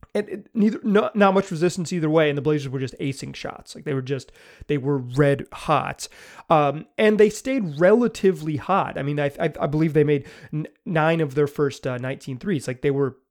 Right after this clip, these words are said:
they were really filling up. And, you know, he hit, or excuse me, ten of the first nineteen threes. Like, they made ten threes in the first half. That should put you in a good spot, but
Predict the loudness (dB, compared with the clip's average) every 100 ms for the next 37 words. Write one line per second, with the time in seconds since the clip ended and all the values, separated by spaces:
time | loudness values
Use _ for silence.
0 | _ -14 -14 -12 -2 0 0 -2 -6 -4
1 | -2 0 -2 -2 -2 0 -2 -4 -6 -6
2 | -6 -8 -6 0 0 0 -2 -2 0 2
3 | 2 0 -8 -10 -12 -14 -14 -10 -12 -10
4 | -12 -10 -4 -4 -4 -6 -4 -4 -4 -4
5 | -6 -2 -2 -2 -8 -20 -20 _ _ _
6 | _ _ -4 -4 -2 0 2 2 0 -2
7 | -2 2 4 2 2 0 0